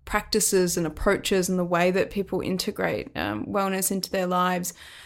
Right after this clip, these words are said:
really what I had to acknowledge is that not only is this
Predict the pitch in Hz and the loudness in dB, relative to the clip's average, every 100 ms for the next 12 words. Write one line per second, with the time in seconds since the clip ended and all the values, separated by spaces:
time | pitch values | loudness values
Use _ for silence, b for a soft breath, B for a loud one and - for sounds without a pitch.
0 | B - 214 311 403 320 220 196 202 202 | B -4 0 2 4 4 4 6 6 8
1 | 196 - - 190 180 180 - 175 175 175 | 6 6 0 2 2 2 0 0 2 2
2 | 175 180 180 175 170 180 - 208 247 285 | 2 0 0 -2 -2 -2 0 0 2 4
3 | 294 285 214 - 185 - | 6 6 4 2 2 0